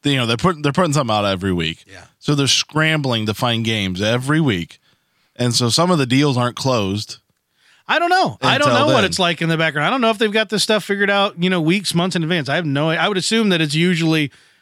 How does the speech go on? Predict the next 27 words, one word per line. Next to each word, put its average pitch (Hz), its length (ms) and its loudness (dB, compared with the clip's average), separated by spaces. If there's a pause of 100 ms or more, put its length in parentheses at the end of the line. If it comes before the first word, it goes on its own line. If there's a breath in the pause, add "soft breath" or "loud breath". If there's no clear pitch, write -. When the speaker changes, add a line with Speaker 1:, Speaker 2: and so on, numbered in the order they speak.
(360 soft breath)
Speaker 2:
like 165 240 -2
most 165 300 0
things, 151 260 -2
kind 147 180 -2
of 135 100 -2
a 127 120 -2
breakneck 143 580 -2
chase 135 400 -2
at 123 80 -2
the 117 80 -4
Speaker 1:
Yeah, 123 120 0
Speaker 2:
last 90 180 -2
Speaker 1:
that's, 135 180 2
Speaker 2:
minute, 113 180 -10
but - 100 -6
Speaker 1:
that 156 100 4
would 156 100 0
be 156 100 2
my 147 140 2
guess. 110 360 -2
Yeah, 107 180 0
I - 20 0
don't 143 140 2
know 151 100 4
that 151 160 2
for 131 80 -8
sure. 131 380 -2